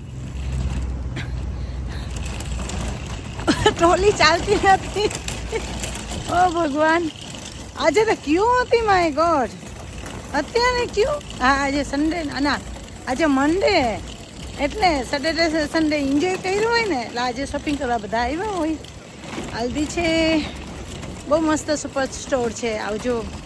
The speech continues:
એટલું મોંઘું પણ નથી ને એટલું સસ્તું પણ નથી, મિડલ પ્રાઇસ છે. ઓકે ગાઈસ, ઓ બાપા, ચાલ ને, ચાલ ને, ચાલ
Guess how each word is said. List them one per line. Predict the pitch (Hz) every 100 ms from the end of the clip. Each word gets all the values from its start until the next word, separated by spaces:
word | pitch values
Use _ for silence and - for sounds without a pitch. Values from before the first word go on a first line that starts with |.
| - - - - -
એટલું | 233 294
મોંઘું | 294 294 330
પણ | 330
નથી | 311 302 302
ને | 285
એટલું | 247 233
સસ્તું | 208 208 - 185 -
પણ |
નથી, | 269 139 - - - - - - - - -
મિડલ | 226 214 214 196
પ્રાઇસ | 180 175 208 - -
છે. | 302 370 262 180 - - - - - - -
ઓકે | 233 330
ગાઈસ, | 320 339 277 - - - - - - - - -
ઓ | 226
બાપા, | 214 143 - - - - - - - - - - - - - - - - - - - - 202 - - - - - - - - - - - - - - - - - - - - - - - - - - - - -
ચાલ | 311 339
ને, | 349 330 330 - - - - - - - - - - -
ચાલ | 302 330
ને, | 320 311 311 294 285 -
ચાલ | 302